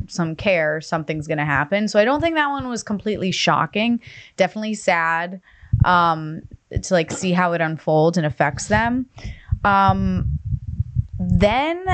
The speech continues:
I would say the next part for me that was, like, I audibly gasped was,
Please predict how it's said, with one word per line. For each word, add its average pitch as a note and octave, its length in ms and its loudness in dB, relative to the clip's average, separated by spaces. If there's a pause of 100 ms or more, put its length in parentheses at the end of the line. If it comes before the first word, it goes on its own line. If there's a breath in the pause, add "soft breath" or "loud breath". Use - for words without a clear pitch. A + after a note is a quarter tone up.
I C#4 100 4
would C#4+ 160 0
say C#4+ 120 6
the C4 80 4
next A3 580 2
part C#4 340 2
for C#4+ 180 2
me C#4+ 440 6
that A#3+ 260 4
was, A#3 240 0
like, G#3 540 4
I G3 200 2 (380)
audibly G3 440 4
gasped E3+ 880 -2
was, G3+ 600 2